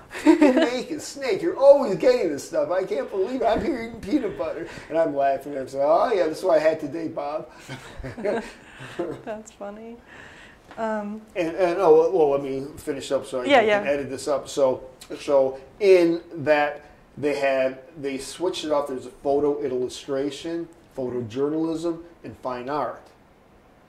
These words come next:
Speaker 1: So I first started with the photojournalism. There was this guy, he was his first year of photojournalism, and he, I really didn't like him. He was like this, like a beat photographer. "Yeah, yeah, this is what you gotta do, bing, bing, bing." I said, "Well, that's not my photography, I can't do it."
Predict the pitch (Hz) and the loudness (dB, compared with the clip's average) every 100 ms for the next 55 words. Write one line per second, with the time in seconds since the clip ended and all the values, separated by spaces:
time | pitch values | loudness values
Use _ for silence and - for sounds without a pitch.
0 | _ - _ _ - - 135 127 127 127 | _ -20 _ _ -14 -4 2 4 4 -2
1 | - - - - - - - 185 196 190 | -6 -18 -20 -12 -10 -12 -16 -8 -6 -4
2 | 175 165 147 131 160 165 151 131 165 160 | -2 -2 -2 -8 -4 0 0 0 0 0
3 | 135 135 131 127 131 120 120 143 143 143 | -2 -6 -6 -8 -10 -12 -4 -2 2 0
4 | 127 127 117 117 - - 143 143 139 139 | 0 -4 -6 -12 -14 -6 -6 -6 -8 -4
5 | 135 135 135 135 117 131 135 139 139 143 | -4 -4 -6 -6 -6 -8 -6 -6 -6 -8
6 | - - - _ 156 123 143 151 151 - | -12 -20 -20 _ -14 -6 -2 -2 -4 -14
7 | - 151 165 175 165 147 131 120 127 135 | -16 -12 -6 -2 0 0 -4 -6 -8 -8
8 | 131 131 127 127 131 131 - - - - | -8 -8 -6 -6 -6 -12 -14 -16 -18 -20
9 | - - 131 - - - - 139 131 - | -18 -14 -12 -10 -10 -12 -6 -2 -2 -2
10 | 147 269 220 208 240 220 214 196 214 196 | 2 2 2 -2 -2 -2 -4 2 2 4
11 | 220 214 214 226 214 220 196 175 190 180 | 0 0 -6 -6 -6 -8 -8 -6 -4 0
12 | 180 175 - 160 156 151 131 131 127 120 | 0 0 -4 -8 -8 -10 -6 -6 -6 -8
13 | 127 123 131 120 135 135 - | -12 -10 -12 -8 -8 -8 -10